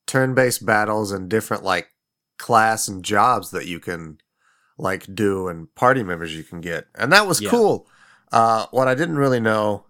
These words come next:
Speaker 1: is that, like, the Yakuza series is also just, like, twenty-minute cutscenes. It's like a Metal Gear Solid game. <laughs>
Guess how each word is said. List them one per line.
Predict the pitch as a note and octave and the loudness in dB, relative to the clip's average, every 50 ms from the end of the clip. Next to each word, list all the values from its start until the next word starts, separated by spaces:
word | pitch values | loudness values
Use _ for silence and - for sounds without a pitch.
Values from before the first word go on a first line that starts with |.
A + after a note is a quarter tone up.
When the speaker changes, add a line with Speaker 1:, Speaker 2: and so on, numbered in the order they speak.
| _ _ _ | _ _ _
Speaker 1:
is | G#2+ G2+ F2 - | -6 -6 -4 0
that, | G#2+ G2+ F#2 - F#2 | 2 2 2 2 0
like, | F#2 F#2 F2+ E2+ - - _ _ _ | -2 -2 -2 -4 -8 -14 _ _ _
the | G#2 G2+ G2 | -10 -4 0
Yakuza | G2+ G#2 G#2 G#2 - G#2 F#2 F#2+ F#2 F2 | 2 2 2 0 -2 -6 -8 -6 -8 -6
series | - - G2 F#2+ F2+ F2+ F2+ D#2+ - | -4 -4 -4 -4 -4 -4 -6 -8 -10
is | E2+ F#2 G2 | -12 -6 -2
also | G#2+ G#2+ G#2+ - - G2+ | -2 -2 -2 -2 -6 -8
just, | E2+ F#2+ F#2 E2+ - | -6 -6 -8 -6 -6
like, | - F2 E2+ - _ _ _ _ _ _ _ _ _ _ _ _ _ _ _ _ _ _ _ _ _ | -6 -6 -6 -8 _ _ _ _ _ _ _ _ _ _ _ _ _ _ _ _ _ _ _ _ _
twenty-minute | - - - C#3+ D3+ E3 D#3+ D3+ D3 C3+ A#2 - - | -10 -4 -2 0 0 0 0 0 2 0 0 0 -2
cutscenes. | - - C#3 B2 - - G#2 F2+ D#2+ D#2 E2+ | 0 0 0 0 0 -4 -6 -8 -8 -10 -10
It's | E2 - | -6 -6
like | B2 A#2 - | -6 -4 -4
a | A#2+ | -4
Metal | A2+ A#2 B2+ C3+ C3 | -2 0 0 0 0
Gear | B2 A#2+ A2 | -2 -4 -4
Solid | - - A#2+ A2+ A#2 A#2 F#2 D#2+ E2 | -4 -2 0 0 0 0 -2 -4 -6
game. | F2 D#2+ D2+ D2+ C#2+ - _ _ _ _ _ _ | -10 -12 -12 -12 -14 -18 _ _ _ _ _ _
<laughs> | - | -12